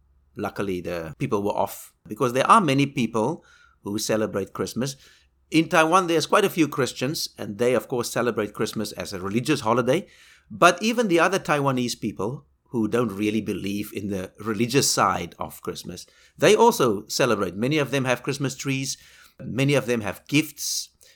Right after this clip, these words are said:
Many of them have parties, get together. So it's like a, a universal day, you know, here in Taiwan, where people enjoy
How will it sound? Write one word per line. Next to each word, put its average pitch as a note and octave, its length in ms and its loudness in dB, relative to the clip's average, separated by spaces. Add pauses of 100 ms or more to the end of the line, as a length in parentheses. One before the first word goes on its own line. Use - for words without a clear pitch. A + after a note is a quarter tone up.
Many C3 240 0
of B2+ 120 0
them A#2+ 140 0
have G#2 220 -4
parties, C#3 640 -2
get B2+ 180 -4
together. B2+ 480 -4 (240)
So F3+ 360 4
it's C#3+ 160 -4
like C#3+ 200 0
a, C3 300 0
a B2 60 -4
universal C3+ 680 2
day, A2 180 2
you F2+ 180 -6
know, G2+ 160 -4
here A2 220 -2
in G#2 120 -6
Taiwan, G#2+ 360 -4
where F#2+ 140 -6
people A2 340 -4
enjoy A2 640 -2